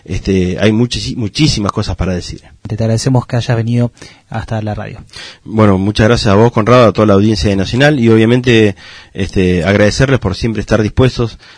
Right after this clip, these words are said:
Speaker 1: a través de, de la radio a, a, bueno, a todos, este, los comunicados, notas y demás que vi-, que venimos siempre a, a hablar y a decir. Y bueno,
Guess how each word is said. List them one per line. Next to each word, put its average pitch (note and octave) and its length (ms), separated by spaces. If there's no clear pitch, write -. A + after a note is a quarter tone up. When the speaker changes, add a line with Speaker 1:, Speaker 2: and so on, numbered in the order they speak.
Speaker 1:
a E2+ 140
través G2 240
de, F#2 440
de F#2+ 120
la G2 100
radio A#2+ 520
a, F2 540
a, - 180
bueno, C#3+ 180
a G2 140
todos, A#2 340
este, F2 840
los G2+ 140
comunicados, A2+ 800
notas A2 560
y G2 60
demás G#2+ 240
que G2+ 100
vi-, G2 380
que G2 100
venimos G#2 320
siempre G2+ 260
a, F2+ 300
a F#2 220
hablar A2 280
y G#2+ 60
a G#2 40
decir. B2+ 220
Y D3 40
bueno, A2 180